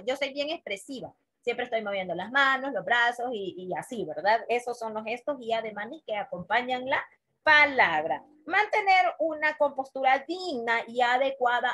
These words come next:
al público, ¿verdad? Hoy, por ejemplo, Darío Zúñiga me pasó bostezando con bastante sueño, pero él ya nos prometió que en la próxima clase se va a acostar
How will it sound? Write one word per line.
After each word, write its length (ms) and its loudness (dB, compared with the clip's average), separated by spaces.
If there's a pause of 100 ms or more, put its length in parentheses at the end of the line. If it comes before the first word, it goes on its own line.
al 280 -2
público, 560 -2
¿verdad? 420 2
Hoy, 260 4
por 140 -2
ejemplo, 460 0
Darío 380 0
Zúñiga 460 -2
me 140 -4
pasó 340 -2
bostezando 1080 0
con 160 -4
bastante 500 -4
sueño, 760 -2 (200)
pero 200 4
él 260 4
ya 140 0
nos 160 -8
prometió 440 -2
que 80 -10
en 60 -14
la 100 -12
próxima 380 -12
clase 300 -8
se 120 -12
va 60 -10
a 40 -12
acostar 380 -10